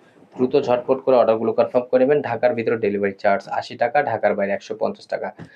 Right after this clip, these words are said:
আর সালোয়ারটা থাকবে আপনার এক কালার সম্পূর্ণ আড়াই গজ পেয়ে যাচ্ছেন। আর এখন দেখাবো হচ্ছে আপনার দোপাট্টাটা। দেখেন দোপাট্টাটা মাশাআল্লাহ অনেক সুন্দর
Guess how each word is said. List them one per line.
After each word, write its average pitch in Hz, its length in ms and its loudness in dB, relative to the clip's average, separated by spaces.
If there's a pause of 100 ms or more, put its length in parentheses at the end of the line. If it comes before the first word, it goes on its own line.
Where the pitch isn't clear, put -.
(260)
আর - 140 0
সালোয়ারটা 127 380 4
থাকবে 135 260 2
আপনার 131 220 2
এক 110 120 -4
কালার 123 260 0
সম্পূর্ণ 113 340 -2
আড়াই 104 140 2
গজ 107 200 0
পেয়ে 110 160 6
যাচ্ছেন। 127 220 0 (100)
আর 104 160 0
এখন 117 220 -6
দেখাবো 110 220 0
হচ্ছে 110 180 -4
আপনার 120 220 -2
দোপাট্টাটা। 98 440 -2 (120)
দেখেন 95 200 -12 (840)
দোপাট্টাটা 120 420 2 (120)
মাশাআল্লাহ 110 380 4 (140)
অনেক 117 260 0
সুন্দর 110 240 2